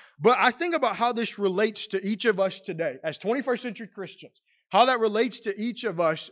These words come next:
from a spiritual standpoint. You and I understand that within our power, within the best of our ability, you and I are to stand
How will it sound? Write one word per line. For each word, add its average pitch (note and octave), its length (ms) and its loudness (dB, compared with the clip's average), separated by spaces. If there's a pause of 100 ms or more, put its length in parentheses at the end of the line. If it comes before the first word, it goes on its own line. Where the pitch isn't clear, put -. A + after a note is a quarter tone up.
(100)
from F#3+ 140 -2
a F#3+ 60 0
spiritual A3 520 -4
standpoint. D#3 600 -6 (380)
You C#4 160 0
and D#4 80 6
I B3+ 120 4
understand A3+ 580 -2
that G3 180 2
within A3 420 2
our A#3+ 300 0
power, E3 500 -2 (260)
within A3+ 300 -2
the A3+ 80 0
best G#3 440 4
of A#3 200 -2
our A#3+ 300 6
ability, G3+ 560 2
you G#3 360 2
and A#3+ 80 4
I F#3+ 340 4
are F#3 220 0
to F#3 200 -6
stand G3+ 680 0